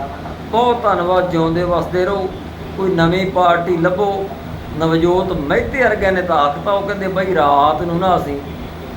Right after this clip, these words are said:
ਟ੍ਰੈਂਡ ਚਲਾਉਂਦੇ ਹੁੰਦੇ ਸੀ।" ਕਿ ਅੱਜ ਆਹ ਪੋਸਟਰ ਪਾਵਾਂਗੇ, ਅੱਜ ਆਹ ਪੋਸਟਰ ਪਾਵਾਂਗੇ। ਭਮੱਕੜ ਸੀ, ਪਰ ਸਾਰੇ ਹੀ ਤੜਕੇ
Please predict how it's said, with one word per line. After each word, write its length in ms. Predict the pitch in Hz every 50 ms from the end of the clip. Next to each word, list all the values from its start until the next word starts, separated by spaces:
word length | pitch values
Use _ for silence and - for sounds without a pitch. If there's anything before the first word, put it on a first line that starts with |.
| - - - - - -
ਟ੍ਰੈਂਡ 320 | 226 240 240 240 240 233
ਚਲਾਉਂਦੇ 360 | 240 240 214 196 170 165 170 190
ਹੁੰਦੇ 240 | 190 185 170 143
ਸੀ।" 160 | 131 - 113 113 107 - - - - - - - - - - - - - - - - - 180
ਕਿ 80 | 196 196 196
ਅੱਜ 140 | 190 185 214
ਆਹ 180 | 214 226 214
ਪੋਸਟਰ 460 | - - 190 185 180 180 175 185 180 175
ਪਾਵਾਂਗੇ, 600 | 180 175 170 165 165 165 170 165 165 170 170 160
ਅੱਜ 160 | 160 165 170
ਆਹ 140 | 180 185 - - 160
ਪੋਸਟਰ 400 | 165 160 156 - - 165 160 160 160
ਪਾਵਾਂਗੇ। 440 | 156 160 151 156 160 170 180 196 214 208 247
ਭਮੱਕੜ 480 | 254 247 233 202 - - 220 226 226 208 - 170
ਸੀ, 120 | 165 156 - - - - - - - - - - - - - - - - - 170
ਪਰ 160 | 175 165 - - - - - -
ਸਾਰੇ 420 | 151 143 143 151 160 165 170 180
ਹੀ 100 | 180 175 180
ਤੜਕੇ 380 | 175 175 170 165 165 175 185